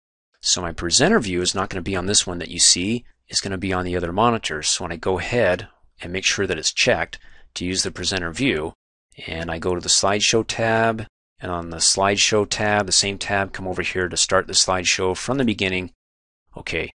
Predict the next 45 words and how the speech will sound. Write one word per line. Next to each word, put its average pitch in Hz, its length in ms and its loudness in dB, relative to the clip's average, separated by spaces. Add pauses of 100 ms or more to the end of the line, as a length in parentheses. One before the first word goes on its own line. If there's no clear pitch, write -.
(180)
there's 107 340 2
my 104 80 2
presentation. 87 800 -2 (400)
That's 101 260 4
not 107 220 0
the - 80 -10
presenter 92 440 0
view. 82 360 -8 (260)
So - 180 -6
I - 40 -10
can - 120 -12
just - 160 0
click, - 280 2
and 92 80 -6
this 87 120 2
is 90 120 -4
what 90 100 -2
you're 85 120 -4
seeing, 107 400 4
but 95 180 0
on 92 180 -4
my 90 140 -6
other 131 200 2
monitor, 135 640 0
I 87 160 -8
see 92 200 0
something 104 400 2
different. 127 360 -2
I - 80 -4
know 85 120 -8
you're 80 140 -10
dying 85 340 -4
to 80 80 -2
see 85 200 4
it, 92 140 -4
so 82 200 0
fine. - 420 -8
Let's - 140 2
go 98 100 0
ahead 101 220 2
and 95 100 -8
hit 117 140 -6
the 98 100 -4
escape 107 360 2
key, 87 300 -6